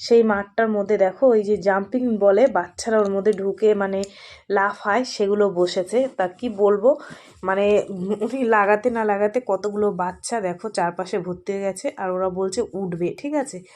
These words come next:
এক একজনের কুড়ি টাকা করে, কিন্তু উনি প্রচুর টাকা ইনকাম করেছে, জানো না?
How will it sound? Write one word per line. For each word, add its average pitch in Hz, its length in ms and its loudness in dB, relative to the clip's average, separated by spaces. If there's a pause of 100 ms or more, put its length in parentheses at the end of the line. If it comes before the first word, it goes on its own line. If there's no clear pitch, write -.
(280)
এক 190 160 -6
একজনের 202 460 -4
কুড়ি 233 220 -8
টাকা 202 240 -2
করে, 175 260 -8
কিন্তু 196 260 -8
উনি 220 200 -4
প্রচুর 190 400 -10
টাকা 233 200 -4
ইনকাম 220 340 -2
করেছে, 196 340 -2
জানো 180 260 -4
না? 170 120 -6